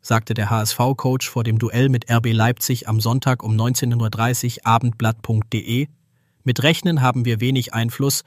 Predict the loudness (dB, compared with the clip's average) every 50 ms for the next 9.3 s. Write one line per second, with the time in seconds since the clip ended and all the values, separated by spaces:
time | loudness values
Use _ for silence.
0 | _ _ _ -2 0 2 2 4 2 2 0 0 0 2 2 2 2 0 -2 0
1 | 0 0 0 0 0 0 0 0 0 0 0 0 -2 -2 -2 -2 -2 0 0 -2
2 | -2 0 0 0 0 0 0 -2 -2 -2 0 0 0 0 0 -4 -6 -8 -10 -8
3 | -10 -12 -14 -16 -20 _ _ _ _ _ _ _ _ _ -4 -2 2 2 2 2
4 | 2 0 2 2 2 2 2 0 0 -2 -2 0 0 2 0 0 -2 -4 -6 -8
5 | -12 _ _ _ _ -4 -2 -2 -2 0 -2 0 0 -2 -2 0 2 2 2 2
6 | 2 2 0 0 0 0 0 0 0 -2 0 0 0 0 2 0 0 -2 -2 -4
7 | -4 -2 -2 0 0 0 -2 -2 -2 0 0 2 2 0 0 -2 -2 -2 -2 -2
8 | -2 -2 -2 -2 -2 0 0 0 -2 -2 0 0 0 2 2 0 0 -2 -2 0
9 | 0 0 2 2 0 0